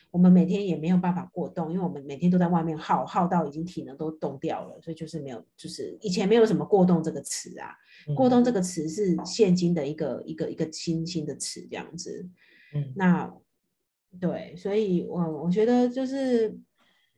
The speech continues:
Speaker 1: <laughs> 好哦，那我，<laughs> 那贝蒂，
Speaker 2: 好特别哦。
Speaker 1: 你分享一下你这今天的近况好了。
Speaker 2: 嗯，我觉得我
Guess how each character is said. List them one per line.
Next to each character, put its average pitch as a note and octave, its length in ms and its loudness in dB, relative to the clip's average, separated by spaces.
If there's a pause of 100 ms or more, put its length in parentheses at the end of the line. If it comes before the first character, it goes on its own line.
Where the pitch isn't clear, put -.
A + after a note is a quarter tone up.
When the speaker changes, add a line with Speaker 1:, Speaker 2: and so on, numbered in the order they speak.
(460)
Speaker 1:
<laughs> - 1200 -2
好 G3 180 -2
哦， G3+ 280 0
那 B3 120 0 (140)
我， F#3 160 -2 (100)
<laughs> - 180 -6
那 E4 120 2
贝 F#4 160 2
蒂， F4+ 80 4
Speaker 2:
好 D4 60 4
特 - 0 -
别 - 0 -
哦。 - 20 -
Speaker 1:
你 A#3+ 80 0
分 D4+ 140 2
享 - 160 2
一 - 40 -2
下 - 140 0
你 G#3+ 180 -2
这 A3+ 120 -14
今 C4 200 -10
天 C4+ 140 -6
的 A#3 100 -2
近 B3+ 240 -2
况 A#3+ 300 4
好 F3+ 180 -2
了。 E3+ 120 -2 (540)
Speaker 2:
嗯， F3+ 480 0
我 E3+ 160 0
觉 F#3+ 160 2
得 A3+ 220 0
我 C#3+ 320 2